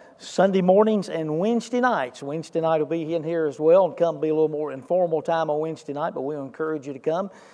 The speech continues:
Uh, we hope that each lesson is a lesson unto itself, so don't feel like if you miss,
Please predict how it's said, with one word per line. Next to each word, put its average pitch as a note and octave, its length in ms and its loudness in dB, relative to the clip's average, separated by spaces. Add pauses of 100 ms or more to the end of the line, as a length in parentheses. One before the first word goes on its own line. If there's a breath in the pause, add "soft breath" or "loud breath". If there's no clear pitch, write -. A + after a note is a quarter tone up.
(260 loud breath)
Uh, D3 280 2 (280 loud breath)
we D#3+ 140 0
hope A3 300 6
that D#3+ 140 -2
each F#3 240 -4
lesson F3 400 6
is D3 120 0
a D3+ 60 2
lesson F3+ 360 2
unto F3 380 0
itself, F#3+ 460 4
so D#3 120 -4
don't E3 220 2
feel F3 120 6
like F3 220 4
if - 100 -8
you F3 120 -2
miss, F#3+ 400 2